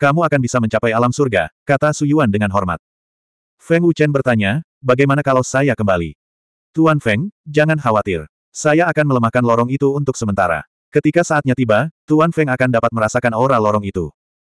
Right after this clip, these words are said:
"Dengan kekuatan Tuan Feng, Anda dapat kembali kapan saja,"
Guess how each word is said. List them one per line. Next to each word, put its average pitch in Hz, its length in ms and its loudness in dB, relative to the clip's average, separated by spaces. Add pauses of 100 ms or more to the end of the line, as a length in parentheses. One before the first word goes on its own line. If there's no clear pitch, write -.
(120)
"Dengan 147 320 0
kekuatan 139 480 0
Tuan 127 160 2
Feng, 113 320 -2 (160)
Anda 143 240 2
dapat 131 240 2
kembali 110 240 2
kapan 123 280 0
saja," 110 360 -2